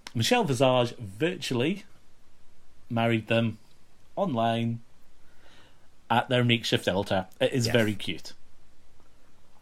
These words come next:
Speaker 2: So if anyone doesn't, we'll, we'll definitely be posting it, 'cause I, I had a wee chat with Finlay about it. So Finlay is the Kilted Yoga.
Speaker 1: Yes.
Speaker 2: And me and Finlay have been chatting on and off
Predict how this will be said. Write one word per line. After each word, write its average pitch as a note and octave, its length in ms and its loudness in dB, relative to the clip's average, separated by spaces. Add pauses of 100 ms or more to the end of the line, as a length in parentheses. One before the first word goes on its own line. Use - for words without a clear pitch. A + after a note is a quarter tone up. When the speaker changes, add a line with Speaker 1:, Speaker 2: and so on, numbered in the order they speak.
(1040)
Speaker 2:
So - 180 6
if A2+ 100 4
anyone E3 280 4
doesn't, C3 300 -2 (920)
we'll, B2+ 260 10
we'll A2+ 120 6
definitely C#3 340 4
be B2 60 -6
posting A2+ 280 2
it, F#2 100 -6
'cause G#2+ 120 4
I, A#2 260 8
I A2 160 6
had A2+ 160 2
a - 20 -4
wee G2+ 100 -4
chat F#2+ 300 0
with G2 200 -2 (560)
Finlay G2 260 0
about F2+ 200 -2
it. - 120 -8 (260)
So A2+ 320 8
Finlay D#3 680 4
is A#2 400 6
the G#2 140 0
Kilted A2 320 2
Yoga. G2 260 2 (1300)
Speaker 1:
Yes. - 300 -8
Speaker 2:
And A2 300 8
me B2 160 4
and D3 80 2
Finlay B2+ 200 2
have G#2+ 80 2
been A#2+ 120 -2
chatting G2+ 280 0
on G#2+ 140 0
and G2+ 100 0
off G2+ 200 -2